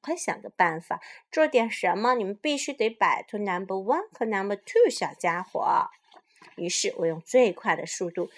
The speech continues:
拿来了一张网，我说，“我敢打赌能用网把他们罩住，我敢打赌能用这只网把两个小家伙制服。”只听“砰”的一声响，我扣下了那张网，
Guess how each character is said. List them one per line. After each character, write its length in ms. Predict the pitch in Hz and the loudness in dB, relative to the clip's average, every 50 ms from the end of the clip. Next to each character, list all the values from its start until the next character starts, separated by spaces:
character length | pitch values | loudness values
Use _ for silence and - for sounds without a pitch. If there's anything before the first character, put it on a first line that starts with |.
| - - - | -20 -18 -8
拿 220 | - 190 180 180 190 | -2 2 2 4 4
来 140 | 185 180 | 2 2
了 80 | 175 175 | 0 -2
一 160 | - 214 208 | -2 -4 -6
张 320 | 185 - 226 214 214 226 214 | -6 -4 -4 -4 -2 -2 0
网， 220 | 190 165 - - - | 0 0 -2 -2 -12
我 80 | 175 | -12
说 220 | 170 - - 196 180 - | -8 -2 -2 -2 0 0
，“我 60 | 185 | -2
敢 200 | 180 190 175 170 165 | -2 -4 -6 -6 -4
打 260 | - 151 143 170 196 | -6 -4 -2 -2 -4
赌 160 | - 190 180 | -4 -6 -8
能 180 | - 180 175 190 | -6 -6 -4 -2
用 240 | 196 208 214 202 - - 202 | -2 -2 -2 -2 -4 -6 -2
网 360 | 180 170 165 147 151 185 233 | 0 2 2 2 0 -4 -4
把 180 | 233 - 160 - | -2 0 0 0
他 140 | 190 - | -2 -6
们 180 | 180 170 165 165 - | -8 -8 -8 -8 -2
罩 220 | - 190 165 143 | 0 0 0 0
住， 220 | - - - - - - - - - _ | -4 -8 -8 -8 -8 -10 -20 -20 -8 _
我 120 | - 262 285 | 0 2 4
敢 220 | 294 269 254 233 | 4 2 2 2
打 240 | 233 226 208 226 254 | 4 4 4 4 4
赌 160 | - 254 220 | 2 -2 -2
能 160 | 208 208 214 | -2 0 0
用 180 | 240 247 240 233 | 0 0 0 0
这 160 | - 254 254 | 2 0 0
只 200 | 247 - 240 247 | 0 0 0 0
网 360 | 240 226 202 180 170 143 - - - 190 180 202 214 - _ _ _ _ - | 0 -2 -4 -4 -4 -4 -4 -8 -8 -4 -4 -4 -4 -6 _ _ _ _ 0
把 140 | - 175 170 | 2 2 2
两 220 | 196 202 175 - | 2 0 -2 -2
个 120 | - 175 208 | -4 -8 -4
小 240 | - - 165 - - | 0 0 0 -2 -2
家 260 | - - 247 277 311 | 0 2 2 2 2
伙 260 | - - - - - - - | 0 0 0 0 0 -4 -10
制 240 | - - 277 254 240 | -8 -2 0 0 0
服。” 460 | 233 - - - 196 190 240 302 - _ _ _ _ - - - _ - | 0 -2 -8 -4 0 0 0 0 -2 _ _ _ _ -20 -20 -20 _ -10
只 120 | - - | -10 -10
听 300 | - - - 214 220 226 | -8 -4 -4 -4 -4 -4
“砰” 440 | - - - 339 320 311 311 302 285 | -6 0 4 4 4 4 2 0 2
的 120 | 254 - | 2 0
一 160 | - - 196 185 | 0 -2 -4 -4
声 260 | - - 196 196 196 | -4 -4 -4 -6 -6
响， 220 | 196 - 185 - - - - - - - - | -6 -6 -6 -6 -8 -12 -20 -20 -12 -2 2
我 160 | 180 170 - | 2 2 2
扣 340 | - - - - 320 285 240 | 0 -8 -4 -2 2 2 2
下 220 | 240 - 220 185 | 4 6 4 4
了 80 | 160 - | 4 2
那 200 | 196 190 180 175 | -2 -4 -4 -4
张 340 | - - 190 180 180 185 185 | -4 -2 -2 -2 -2 -4 -4
网， 180 | 175 156 - | -6 -6 -6